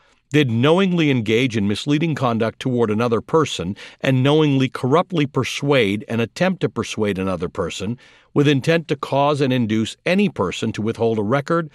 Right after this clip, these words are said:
document, and other object from an official proceeding. That is, one, Trump attempted to persuade Trump Attorney one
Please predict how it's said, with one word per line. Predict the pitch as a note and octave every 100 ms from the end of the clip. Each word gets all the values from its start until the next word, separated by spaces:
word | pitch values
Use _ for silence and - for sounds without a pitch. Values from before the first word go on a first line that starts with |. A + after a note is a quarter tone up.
| - _ _
document, | B2 C3+ - C3 B2+ - _ -
and | C3+ C3
other | D3+ D3 B2+
object | G2 F2+ F2 G2+
from | - G#2+
an | G#2
official | - C#3+ A#2+ G#2
proceeding. | G#2+ - D3+ F#2 C#2 - - - _
That | B2 C#3+ C3
is, | G2 -
one, | A#2 C#3 F#2+ C2 - _ _ -
Trump | - E3+ D3
attempted | - - F3 C#3 B2+
to | G#2+
persuade | A2 - A#2 A2 G#2
Trump | - C3 A2+
Attorney | G#2+ A#2 G#2
one | F2+ C3 A#2 D#2+